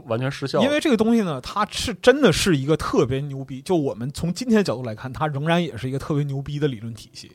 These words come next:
Speaker 1: 嗯。
Speaker 2: 它指导了，就是它提出了完全的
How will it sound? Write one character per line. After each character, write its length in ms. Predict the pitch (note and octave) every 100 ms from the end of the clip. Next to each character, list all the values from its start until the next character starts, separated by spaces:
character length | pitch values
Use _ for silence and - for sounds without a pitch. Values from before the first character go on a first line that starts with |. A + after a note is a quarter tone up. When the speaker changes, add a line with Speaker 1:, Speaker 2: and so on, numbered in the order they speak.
| _
Speaker 1:
嗯。 220 | G#2 F2+ - _ _ -
Speaker 2:
它 160 | A3
指 240 | A3+ D#3+ A3+
导 200 | F#3+ C3
了， 120 | B2+
就 140 | D#3+
是 160 | C#3 -
它 140 | -
提 240 | A#3+ - G#3+
出 100 | A#3
了 140 | G#3
完 340 | C#3+ B2+ C#3+ C4
全 360 | C#3+ A#2 G#2+
的 220 | A#2+ G2+